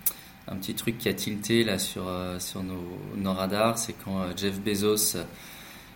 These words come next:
a mis, a investi quarante millions de dollars, euh, dans une boîte aux États-Unis, euh, sur de l'immobilier fractionné.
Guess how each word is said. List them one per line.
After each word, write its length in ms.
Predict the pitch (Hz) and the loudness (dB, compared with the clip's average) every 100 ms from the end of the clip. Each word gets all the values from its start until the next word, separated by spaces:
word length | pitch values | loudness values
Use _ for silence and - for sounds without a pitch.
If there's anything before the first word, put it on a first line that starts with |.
| - | -8
a 140 | - 95 | 0 2
mis, 260 | 98 107 | 4 4
a 100 | 104 | 4
investi 360 | 92 95 - - | 4 2 0 -2
quarante 340 | 110 98 98 | 0 0 0
millions 220 | 104 101 104 | 0 0 0
de 60 | |
dollars, 440 | 101 101 104 101 95 | 2 4 4 4 2
euh, 100 | 87 | 0
dans 140 | 92 | -2
une 160 | 92 95 | -2 0
boîte 240 | 104 101 | 0 0
aux 60 | 92 | -4
États-Unis, 760 | 92 92 92 92 98 101 98 | -4 -2 -4 0 0 2 0
euh, 140 | 85 | -2
sur 180 | 82 95 | -2 -4
de 60 | 90 | -2
l'immobilier 420 | 92 98 98 98 | -2 0 0 -2
fractionné. 640 | - 95 - 92 98 117 | 0 -2 -2 0 2 2